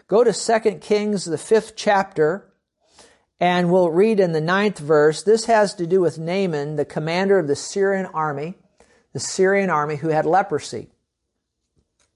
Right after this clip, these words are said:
And in Second Kings chapter five, verse nine, "Then Naaman sent, uh, uh, then Naaman went with his horses and chariot, and he stood at the door of Elisha's house." Now, Elisha was a prophet of God, and he had,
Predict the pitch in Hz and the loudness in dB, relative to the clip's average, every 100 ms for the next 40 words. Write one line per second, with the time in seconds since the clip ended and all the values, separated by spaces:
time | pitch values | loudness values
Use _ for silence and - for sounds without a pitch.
0 | _ - - - - - 165 175 156 - | _ -20 -20 -20 -20 -4 0 2 2 2
1 | 233 240 220 220 214 190 - 190 190 175 | 0 0 -2 0 0 -2 0 0 0 0
2 | 185 180 175 165 - 160 170 160 165 185 | 2 2 2 -2 -4 -4 -2 -2 -2 0
3 | 226 240 254 240 - 196 190 196 _ _ | 0 0 -2 -6 0 0 0 -4 _ _
4 | _ - - - _ 156 156 156 143 - | _ -20 -20 -20 _ 2 4 4 2 -4
5 | _ 165 151 - 175 175 165 208 247 240 | _ -6 -6 -8 -4 -2 0 0 2 2
6 | 196 208 202 180 165 160 196 202 202 220 | 2 2 0 0 2 0 2 2 2 2
7 | 196 208 - 226 170 160 165 160 156 151 | 2 0 -2 0 4 4 2 -2 -6 -6
8 | - 220 220 220 202 175 185 196 160 156 | 0 2 2 2 0 2 2 2 2 4
9 | 151 170 165 165 151 170 127 127 147 143 | 4 4 0 -4 -4 -2 -2 -4 -6 -2
10 | 156 185 185 190 160 143 - 170 175 185 | 0 0 -2 -6 -4 -4 0 2 0 -4
11 | 175 147 143 139 139 - - - _ 160 | -2 2 2 2 -2 -8 -20 -20 _ -6
12 | 147 220 208 | -4 0 0